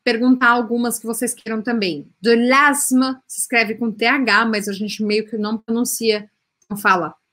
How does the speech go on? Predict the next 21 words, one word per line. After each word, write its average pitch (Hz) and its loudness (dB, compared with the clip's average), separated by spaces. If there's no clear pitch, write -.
De 170 -2
l'asthme, 208 2
un 214 2
mot 262 4
de 285 4
tête, 233 0
dor 202 2
de 180 -8
cabeça, 220 2
un 254 6
mot 294 2
de 196 0
dents. 240 2
Olha 403 0
como 339 0
escreve 240 -2
mot, 208 -2
M 247 2
A 233 2
U 269 2
X, - -4